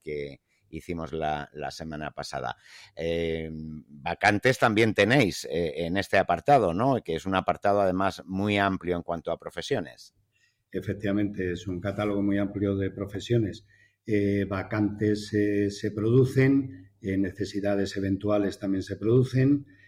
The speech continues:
Speaker 2: Entonces, eh, bueno, pues contratamos una, eh, para que te, os hagáis una idea, tenemos en, en los centros de la red pública de la Comunidad de Madrid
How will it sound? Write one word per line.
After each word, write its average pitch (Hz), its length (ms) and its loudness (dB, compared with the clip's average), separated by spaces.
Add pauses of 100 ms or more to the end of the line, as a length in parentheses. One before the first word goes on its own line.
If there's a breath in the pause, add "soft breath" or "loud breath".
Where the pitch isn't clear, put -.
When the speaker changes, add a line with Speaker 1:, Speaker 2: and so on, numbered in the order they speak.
(220 soft breath)
Speaker 2:
Entonces, 101 800 -2
eh, 90 280 0
bueno, 87 320 -6
pues 90 180 -8
contratamos 90 640 -12
una, 90 260 -6 (120)
eh, 95 200 -12 (200)
para 92 160 -10
que 98 80 -8
te, 120 220 -2
os 107 180 -6
hagáis 107 300 -2
una 110 140 2
idea, 120 420 6 (420 loud breath)
tenemos 104 480 2
en, 101 240 2
en 92 280 -8
los 90 200 -14
centros 101 680 -6
de 95 100 -14
la 92 120 -10
red 101 140 -12
pública 107 400 -2
de 95 60 -6
la 90 140 -10
Comunidad 95 260 -14
de 95 40 -8
Madrid 107 420 2